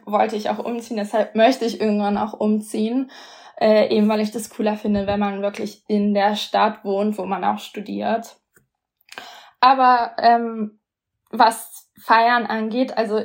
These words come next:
was ich da so gehört habe, es gibt wirklich viele verschiedene Clubs, äh, mit ganz vielen verschiedenen Musikrichtungen. In München gibt's auch, äh, viele Festivals, zum Beispiel gerade das Tollwood Festival. Da sind auch Konzerte. Ähm,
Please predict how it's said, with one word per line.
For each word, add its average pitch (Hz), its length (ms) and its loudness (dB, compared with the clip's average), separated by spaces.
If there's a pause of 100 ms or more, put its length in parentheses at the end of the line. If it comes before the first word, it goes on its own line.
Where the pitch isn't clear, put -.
was 226 280 0
ich 214 100 -6
da 220 140 -2
so 196 120 -10
gehört 208 400 -4
habe, 208 180 -4
es 214 140 -6
gibt 208 160 -10
wirklich 214 380 -6 (280)
viele 285 320 4
verschiedene 233 640 0
Clubs, 262 560 0
äh, 214 300 2
mit 214 200 -2
ganz 226 260 0
vielen 220 300 -8
verschiedenen 220 440 -6
Musikrichtungen. 220 1300 -6 (420)
In 220 160 0
München 254 320 2
gibt's 220 220 -2
auch, 208 340 4
äh, - 500 -2
viele 214 240 -8
Festivals, 247 1300 0
zum 226 160 -8
Beispiel 214 300 -4
gerade 208 260 -2
das 208 180 -6
Tollwood 269 400 0
Festival. 240 800 0 (320)
Da 240 120 0
sind 214 180 -6
auch - 160 -12
Konzerte. 247 1160 2
Ähm, 214 540 -4